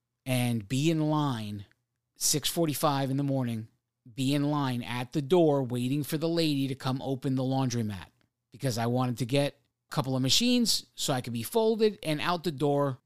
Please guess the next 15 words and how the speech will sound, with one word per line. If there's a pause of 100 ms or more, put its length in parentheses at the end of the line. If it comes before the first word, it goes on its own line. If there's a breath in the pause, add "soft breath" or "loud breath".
(100)
by, (200)
you
know,
nine
thirty,
whatever
it
was, (360)
okay? (240)
So (260)
she
came
and
she
noticed,